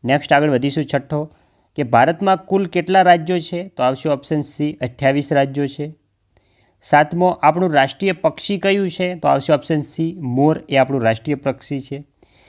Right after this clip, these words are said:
આઠમો, ગ્રામ પંચાયતના વડાને શું કહે છે? તો મિત્રો બધાને ખબર છે, ગ્રામ પંચાયતના વડાને સરપંચ કહેવામાં આવે છે.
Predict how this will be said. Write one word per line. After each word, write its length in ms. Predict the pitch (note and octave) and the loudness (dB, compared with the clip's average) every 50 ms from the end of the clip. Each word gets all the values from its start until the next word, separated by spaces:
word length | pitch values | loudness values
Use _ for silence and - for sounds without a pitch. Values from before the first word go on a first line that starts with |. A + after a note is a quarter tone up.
| _ _ _ _ _ - | _ _ _ _ _ -2
આઠમો, 440 | B2+ C3 C#3+ C#3 D3 E3+ F3+ F#3+ F#3 | 0 2 2 2 2 4 4 4 2
ગ્રામ 360 | D#3 C3+ C3 C#3 C#3+ E3+ F3 | 2 2 4 4 4 4 2
પંચાયતના 560 | D#3+ F#3+ F#3 F3+ E3 F#3 F#3 F3+ D#3+ F3 F#3 | 0 -2 -2 0 0 0 0 0 0 0 0
વડાને 400 | E3+ D3+ D3+ E3 F3 F#3 F#3+ F#3 | 2 4 4 4 4 4 2 -2
શું 220 | F3 - A3+ A3 G#3 | -2 -4 -6 -6 -2
કહે 340 | - D#3 C#3+ C#3+ D3+ D#3 | -2 0 0 0 0 -2
છે? 260 | D3 - F3+ D#3+ A#2+ A#2+ | -2 -2 -2 -4 -4 -4
તો 120 | A#2+ A#2+ | -4 -4
મિત્રો 220 | B2+ B2 B2 C#3 | -4 -2 -2 0
બધાને 360 | C3+ B2 A2+ G#2 - C#3+ C#3+ C3+ | 0 0 0 2 2 0 0 0
ખબર 300 | - D3+ D#3 D#3+ D#3+ D3+ | 0 0 0 2 0 0
છે, 140 | D3 E3 | 0 -2
ગ્રામ 320 | D3+ B2+ A#2 A#2 B2+ C#3+ D#3 | -2 0 2 2 2 2 2
પંચાયતના 540 | D3+ D#3+ D3 C3+ C#3+ C#3 C#3 C3 C3+ C#3 C3 | 0 -2 -2 0 0 0 0 0 -2 -2 0
વડાને 340 | A#2+ A#2+ A#2 A#2 B2 D3+ | 2 2 2 2 0 0
સરપંચ 500 | D#3+ D#3+ - B2 A2+ - - D#3 D#3 D3+ | -2 -2 -2 -4 -4 -2 -2 -2 -2 -4
કહેવામાં 560 | - - B2 A2 A2+ A2+ A#2 A#2 B2 A#2+ G#2 F#2+ | -2 -2 -2 0 0 0 0 2 2 2 2 2
આવે 220 | F#2+ G#2 C#3 G#3 | 2 0 -4 -6
છે. 540 | - _ _ _ - - - G2 F2 F#2+ | -8 _ _ _ -16 -10 -10 -8 -8 -10